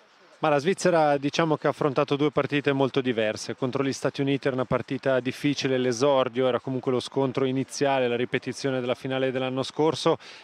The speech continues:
eh, dove davvero ha iniziato molto bene la partita, poi ha tenuto un ritmo elevato per i sessanta minuti. Poi la partita invece contro la Lettonia è stata un po' più complicata, era difficile,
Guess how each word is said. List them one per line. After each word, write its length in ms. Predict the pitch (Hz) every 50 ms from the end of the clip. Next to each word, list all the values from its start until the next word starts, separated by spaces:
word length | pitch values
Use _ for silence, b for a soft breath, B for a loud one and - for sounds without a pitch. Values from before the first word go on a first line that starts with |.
| B B
eh, 240 | 127 123 123 120 120
dove 540 | 131 135 131 120 127 123 120 120 120 120 110
davvero 340 | 127 123 113 127 123 120
ha 40 | 117
iniziato 440 | 113 117 117 - - 135 - - 131
molto 400 | 131 139 151 151 143 123 - 139
bene 220 | 117 139 135 135
la 120 | 131 131 123
partita, 480 | - 139 135 139 - 151 139 - -
poi 180 | 117 - 131 123
ha 20 |
tenuto 360 | - - 123 123 117 - 135 127
un 140 | 123 123
ritmo 480 | 127 131 143 139 - - 139 139 131 - - B B B B B
elevato 520 | B 131 135 143 131 131 127 120 - 139
per 200 | 127 - 139 131
i 160 | 131 127 127 113
sessanta 480 | - - 127 - - 143 127 - 135
minuti. 460 | 131 131 135 135 131 120 113 - 120
Poi 200 | - - 156 147
la 120 | 139 135 -
partita 360 | - 139 131 - 156 - 165
invece 240 | 151 151 160 - 151
contro 240 | - 156 135 - 147
la 80 | 147
Lettonia 500 | 143 143 - - 156 151 151 156 160 151 - B B B
è 80 | B 160
stata 240 | - - 160 - 170
un 40 |
po' 120 | 139 165 143
più 100 | 151 156
complicata, 760 | - 160 143 - 151 143 - 139 127 123 117 - - 120 113
era 160 | 113 117 123 123
difficile, 720 | 120 139 - - - 165 151 - - 160 143 143 135 127